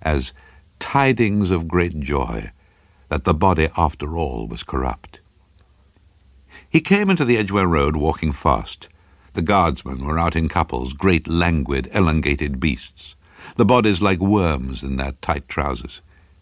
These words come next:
He hated them, and hated his hatred,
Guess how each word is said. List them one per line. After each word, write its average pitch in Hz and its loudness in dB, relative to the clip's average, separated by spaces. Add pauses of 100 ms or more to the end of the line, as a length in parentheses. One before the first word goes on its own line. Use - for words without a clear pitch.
(140)
He 85 -2
hated 67 -6
them, - -14 (500)
and 71 -2
hated 85 0
his 67 -6
hatred, 64 -4